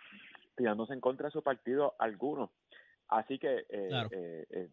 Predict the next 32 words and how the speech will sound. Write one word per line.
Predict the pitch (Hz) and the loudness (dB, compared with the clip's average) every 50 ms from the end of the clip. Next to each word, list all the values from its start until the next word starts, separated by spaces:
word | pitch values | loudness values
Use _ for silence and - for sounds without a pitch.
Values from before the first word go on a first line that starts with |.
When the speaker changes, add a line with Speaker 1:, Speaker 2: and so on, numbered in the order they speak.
| - | -8
Speaker 1:
no | 120 107 123 135 151 | -4 0 2 4 4
es | 165 170 | 4 2
responsabilidad | 165 170 - 151 143 135 143 127 117 117 110 110 107 | 0 0 0 -2 -4 -2 -2 -2 -2 0 0 0 0
de | 107 | 0
los | 101 104 | 0 -2
alcaldes. | 101 92 85 - 82 80 76 - - _ | -4 -6 -8 -10 -12 -12 -12 -14 -12 _
Speaker 2:
Bianchi, | - 185 208 202 180 - 220 185 - | 2 2 2 2 2 0 -2 -2 0
en | - 196 190 | 0 2 2
eso, | 185 - - - | 4 2 2 4
a | 190 190 | 4 2
esos | 185 220 226 226 | 4 4 2 0
efectos, | 226 185 202 156 135 - - 165 147 135 - - | 0 2 0 0 0 0 -2 0 0 0 0 0
¿esto | - 202 208 - - - 240 247 | 0 0 0 0 2 2 2 4
es | 247 - - - | 4 2 2 4
algo | 214 220 226 220 233 233 185 | 4 2 4 4 2 0 0
político? | 185 202 185 190 196 214 240 247 233 - 240 226 - 208 220 | 0 0 2 2 2 2 2 2 0 0 -2 -2 2 4 4
¿Hay | 202 180 | 4 4
política | 208 214 220 220 226 185 233 196 226 220 | 2 2 2 2 0 0 -2 -2 0 0
aquí | 208 196 208 214 | 0 0 0 0
envuelta? | 208 208 208 196 196 220 233 240 240 233 - - - 220 220 220 214 - | 0 2 2 2 4 4 4 4 4 2 0 2 4 4 6 4 4 2
Eh, | - 160 165 160 151 | 0 0 0 0 0
parecería | - - 156 151 151 - 156 135 139 170 208 | 0 2 2 2 2 2 2 2 2 2 2
que | 202 220 185 | 2 0 2
ya, | 143 151 156 175 190 | 4 4 6 6 4
¿verdad? | 175 151 147 156 170 | 4 2 0 0 0
Se | - 165 | 0 0
ha | 151 | -2
salido | - 165 165 175 185 185 180 180 | -2 -2 0 2 2 2 2 2
de | 185 180 | 2 0
control. | 175 170 170 160 - 202 202 185 160 143 143 139 - _ _ _ _ _ _ _ | 2 0 0 0 0 2 2 4 4 4 2 0 -2 _ _ _ _ _ _ _
Eh, | - 180 185 185 185 185 190 185 185 180 - - | 4 6 6 8 8 6 6 4 2 2 -2 -2
y | - 202 202 202 | 0 2 2 2